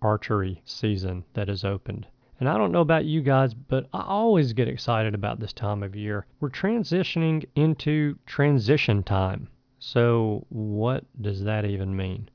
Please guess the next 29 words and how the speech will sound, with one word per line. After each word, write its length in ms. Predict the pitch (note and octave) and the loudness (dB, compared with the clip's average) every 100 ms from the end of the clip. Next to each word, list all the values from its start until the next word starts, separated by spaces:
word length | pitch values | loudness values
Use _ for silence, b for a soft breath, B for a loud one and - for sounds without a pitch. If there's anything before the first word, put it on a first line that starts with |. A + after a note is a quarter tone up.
| - | -2
Well, 400 | C3 C#3+ C#3+ C3+ _ - | 2 4 2 -2 _ -4
it 120 | D3 | -2
means 420 | D#3 G#3+ C4+ - | 2 2 2 0
that 260 | D#3+ D#3 - _ | 2 2 0 _
there 420 | C3+ A#2 D#3+ F3 | -4 2 4 4
is 360 | F3 D3 D3 C3+ - | 4 4 4 0 -2
a 420 | C3 C3 B2 A#2+ _ - | 0 2 0 -4 _ -10
teeny 360 | - D3 F3 | 0 2 2
tiny 460 | F3 - B2+ D3+ D3 C3+ | 0 -2 -2 0 -2 -4
taste 520 | - C3+ C#3 C3+ - | -4 0 0 0 -4
of 100 | G#2+ | -2
fall 420 | - A2+ B2 C3 | 2 4 4 4
in 140 | C3 B2+ | 2 2
the 100 | B2 | 0
air, 320 | B2+ B2+ A#2 - | 0 -2 -4 -10
both 360 | G2 A#2 B2 | 0 2 2
weather-wise 760 | A2+ A#2 B2 A#2+ A#2+ A#2 A#2+ G#2+ | 2 2 4 2 2 2 0 -2
and 100 | G#2 | -4
sports-wise. 880 | - A2+ A#2 - A#2 A#2 A#2 A2+ - _ | -2 0 0 0 0 2 2 0 -6 _
We're 100 | A#2+ | -4
getting 280 | G#2+ B2 A#2 | 0 2 2
away 460 | G#2 F#2+ G2+ A#2 A#2+ | 0 0 0 0 0
from 420 | - A#2+ A2+ G2+ | 0 2 2 2
those 420 | A2 A2+ A2 - - | 2 2 0 -4 -4
oppressive 800 | A2 - - A#2 A2+ - A#2 G#2+ | -4 -4 -4 -2 -2 -2 -4 -2
dog 400 | G2 G#2+ A#2 G#2+ | 0 0 0 -2
days 320 | G#2 A2 A2 G#2+ | -2 0 0 -4
of 100 | G2+ | -8
summer 500 | - A2 A2+ A2+ | -2 0 2 0